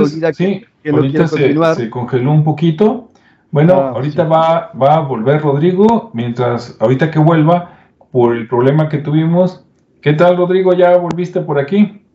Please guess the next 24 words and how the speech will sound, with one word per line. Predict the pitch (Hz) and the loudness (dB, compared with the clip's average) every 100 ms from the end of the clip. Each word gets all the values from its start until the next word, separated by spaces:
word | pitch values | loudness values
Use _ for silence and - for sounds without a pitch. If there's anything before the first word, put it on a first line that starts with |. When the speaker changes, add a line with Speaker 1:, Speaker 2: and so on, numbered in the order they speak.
| _ _ _ _ - | _ _ _ _ -6
Speaker 1:
Pues | 156 135 | -4 -2
es | 170 | -2
que | - 160 | 0 2
yo | 170 165 | 2 2
sí | 160 | -4
te | 143 151 | 0 2
oigo | 156 151 147 | 4 2 2
y | 139 | 0
sí | 151 | -2
te | 147 | -2
veo, | 147 151 143 | 2 2 0
Speaker 2:
Sí. | 135 - | -4 -14
Speaker 1:
sí, | 113 151 135 | -4 0 2
de | 135 | 2
repente | 139 131 151 143 | 0 0 0 0
Speaker 2:
Ah. | |
Speaker 1:
entrecortado, | 143 131 135 156 156 | 0 -2 0 0 0
pero | 143 139 135 _ _ - | 0 -6 -8 _ _ -4
no | 170 | -2
supe | 180 180 | 0 0
dónde | 190 190 | 0 0
me | 165 | -4
quedé. | - 160 180 165 _ _ _ _ _ _ _ _ - | -2 -2 -2 -6 _ _ _ _ _ _ _ _ -4
Speaker 2:
Bien, | 135 165 175 | 0 2 0